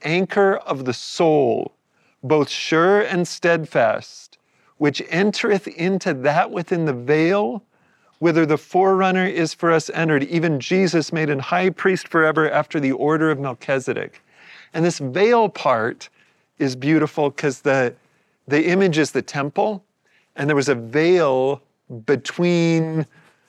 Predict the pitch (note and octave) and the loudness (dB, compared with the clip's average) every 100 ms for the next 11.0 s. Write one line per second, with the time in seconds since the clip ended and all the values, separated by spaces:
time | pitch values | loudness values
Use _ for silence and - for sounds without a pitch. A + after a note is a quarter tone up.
0 | _ D3 C3 C#3 D#3+ - E3 D#3+ D#3+ G#3+ | _ -4 0 2 0 0 0 0 -2 2
1 | E3+ E3+ - C3 A#2 A2 A#2+ - E3 D3 | 2 0 -2 -6 -4 -2 -2 -2 -4 -4
2 | - C#3+ - D#3+ - D#3+ D#3 F#3 F3+ F#3+ | -2 -2 -2 -4 -2 -2 -2 -4 -4 -6
3 | - - _ _ _ _ C#3 C3+ A#2+ - | -10 -20 _ _ _ _ -4 -2 -2 -2
4 | E3 D3+ D3 A#2+ - C3+ A#2+ G2+ G#2 - | 0 2 2 0 0 0 0 -4 -10 -14
5 | - _ _ _ _ _ - D3 - C#3 | -20 _ _ _ _ _ -6 -4 0 0
6 | A#2 F3 G#3+ F#3+ G#3 - F3+ - D3 - | 0 0 2 2 -2 -2 -2 0 -2 -4
7 | - F#3+ E3 - - C#3+ D3 C#3+ B2+ A2+ | -2 0 0 -4 -4 0 0 -2 -6 -8
8 | _ C#3 D3+ F3+ F#3 F#3 F#3 F#3 E3+ - | _ -2 2 2 0 0 0 0 -2 -2
9 | F3+ E3+ E3 D3+ F3 E3+ C#3+ B2+ - C#3+ | 0 4 4 2 0 0 2 0 -2 -2
10 | D#3+ E3 D#3 D3+ - F3 E3+ D#3+ C3+ - | 0 2 0 -2 -4 -2 0 -2 -6 -8